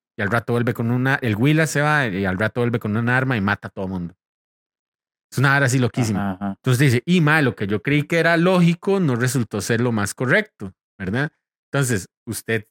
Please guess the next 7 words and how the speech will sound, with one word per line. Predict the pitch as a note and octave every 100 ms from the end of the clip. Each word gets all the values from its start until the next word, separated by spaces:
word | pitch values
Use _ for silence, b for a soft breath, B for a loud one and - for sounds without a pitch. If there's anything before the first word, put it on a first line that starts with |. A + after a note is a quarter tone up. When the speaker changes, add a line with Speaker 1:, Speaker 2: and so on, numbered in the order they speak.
| _ -
Speaker 1:
retoma | G#2+ - C3+ C#3+ F3+
ese | F3 G3+ F#3+
día | G#3 B3 C4 - _ _ _ _ _ _ _ _ _ _ _ _ B2
y |
usted | A#2 -
dice | C3 C3 B2+
como, | B2 G#2+ G#2 G2